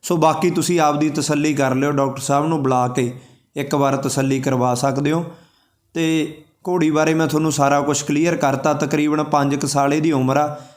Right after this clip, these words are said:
ਜਿਵੇਂ ਉਹਨਾਂ ਨੇ ਆਪਾਂ ਨੂੰ ਦੱਸਿਆ ਸੀ, ਜਿਨ੍ਹਾਂ ਤੋਂ ਆਪਾਂ ਪਿੱਛੇ ਘੋੜੀ ਲਈ ਆ। ਕੱਦ ਇਹਦਾ ਸੱਠ ਇੰਚ ਆ ਦੋਸਤੋ।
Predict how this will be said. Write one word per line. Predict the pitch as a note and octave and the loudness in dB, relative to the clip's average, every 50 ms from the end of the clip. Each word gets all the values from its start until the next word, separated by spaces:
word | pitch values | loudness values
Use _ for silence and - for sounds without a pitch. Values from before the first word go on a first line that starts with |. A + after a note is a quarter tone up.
| _ - | _ -8
ਜਿਵੇਂ | C3 C#3 C#3 C#3+ | -6 -2 -2 0
ਉਹਨਾਂ | C#3+ D3 D#3+ E3+ | 0 0 0 0
ਨੇ | E3+ D#3+ | 0 0
ਆਪਾਂ | D3 C3+ D3+ | 0 0 0
ਨੂੰ | D3 C#3+ | 0 0
ਦੱਸਿਆ | C#3 C3+ B2+ C3 - C#3 C3+ | 0 0 0 0 0 0 0
ਸੀ, | B2 C#3 C#3+ | 0 0 -2
ਜਿਨ੍ਹਾਂ | C3 C3+ C#3+ D3+ D3+ | -2 -2 -2 -2 -2
ਤੋਂ | C#3+ D3+ C#3+ | 0 -2 -2
ਆਪਾਂ | C3+ C#3 C#3+ C3+ | 0 0 -2 -2
ਪਿੱਛੇ | - B2+ B2+ - C#3 B2+ | -2 -4 -4 -4 -4 -2
ਘੋੜੀ | C3 D#3 D#3 D3+ C#3+ | -2 0 0 0 0
ਲਈ | C3+ B2+ B2+ B2 C3 | 0 0 0 0 0
ਆ। | C#3+ C#3+ D3 C#3+ C#3+ - - - - _ _ _ | 0 -2 -2 -4 -10 -14 -18 -20 -20 _ _ _
ਕੱਦ | - D3 C#3+ C#3 C#3+ D3+ | -2 0 0 2 2 2
ਇਹਦਾ | D#3+ E3 E3+ F3 E3+ D#3+ E3+ - - - - _ _ _ - | 2 2 2 2 2 0 -2 -6 -12 -16 -20 _ _ _ -10
ਸੱਠ | - - - C3 B2+ B2+ C3 C3 | -4 0 0 0 0 0 0 0
ਇੰਚ | C#3 C#3 C#3 C#3 D#3 | 0 0 2 2 0
ਆ | D3 D3 | 0 2
ਦੋਸਤੋ। | D3 D3+ D#3 D3+ D3+ - E3+ E3 E3 E3 E3 | 2 0 0 0 0 0 0 0 -2 -4 -10